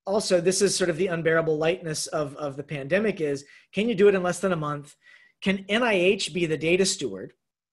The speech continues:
Not an easy, simple nonprofit like sage. And can it be, uh, fisma moderate and FedRAMP compliant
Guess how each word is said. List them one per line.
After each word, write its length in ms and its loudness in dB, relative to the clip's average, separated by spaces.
Not 200 0
an 80 -4
easy, 320 -4
simple 380 -6
nonprofit 500 -6
like 180 -10
sage. 480 -4
And 240 0
can 220 0
it 120 -4
be, 300 0
uh, 160 -2
fisma 340 0
moderate 480 -4
and 160 -10
FedRAMP 480 -6
compliant 480 -12